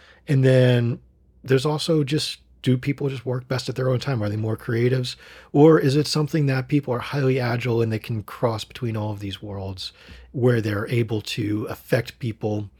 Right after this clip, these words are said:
and influence people effectively? <clears throat> It's tough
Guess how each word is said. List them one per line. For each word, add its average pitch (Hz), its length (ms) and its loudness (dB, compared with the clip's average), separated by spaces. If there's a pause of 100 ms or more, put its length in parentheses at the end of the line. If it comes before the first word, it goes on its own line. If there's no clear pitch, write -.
(320)
and 120 100 0
influence 123 460 0
people 104 360 -6
effectively? 110 640 -2 (1400)
<clears throat> - 100 -4 (3500)
It's - 140 -6
tough 254 320 -4